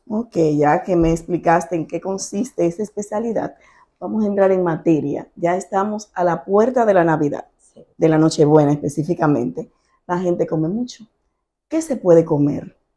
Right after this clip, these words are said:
Speaker 1: en esta cena de Navidad?
Speaker 2: Mira, eh, yo siempre les recomiendo a mis pacientes y a la población, porque esto es algo de educación.
Speaker 1: Mm.
Speaker 2: Nosotros siempre tendemos a tener, mm,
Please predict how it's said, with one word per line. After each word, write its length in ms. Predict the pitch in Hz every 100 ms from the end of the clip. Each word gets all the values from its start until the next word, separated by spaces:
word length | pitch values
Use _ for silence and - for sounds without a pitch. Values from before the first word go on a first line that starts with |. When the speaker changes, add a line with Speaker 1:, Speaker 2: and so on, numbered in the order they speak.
| _ _ _
Speaker 1:
en 160 | 175 180
esta 200 | 180 196
cena 300 | - 170 165
de 100 | 156
Navidad? 360 | 151 143 107 - _ _ _ _ _ _ _
Speaker 2:
Mira, 480 | 220 220 196 175 - -
eh, 540 | 196 202 202 202 208 190
yo 160 | 233
siempre 420 | 277 330 320 339 285
les 100 | 254
recomiendo 340 | 247 233 226
a 20 |
mis 100 | 226
pacientes 800 | 233 - 185 156 160 165 160 160 -
y 560 | 185 180 175 170 170 170 - _ _ _ -
a 140 | 196
la 160 | 190 185
población, 540 | 190 196 185 - 262
porque 280 | 196 170 196
esto 200 | 196 233
es 240 | 226 220 -
algo 240 | 208 208
de 100 | 208
educación. 720 | 190 185 175 147 - 135 117 _ _
Speaker 1:
Mm. 140 | - 170 - _ _ _ _
Speaker 2:
Nosotros 560 | 202 196 202 196 226 233
siempre 460 | 233 220 220 220 214
tendemos 680 | 214 202 190 190 185 185
a 120 | - 185
tener, 600 | 180 180 185 196 190 196
mm, 260 | 185 175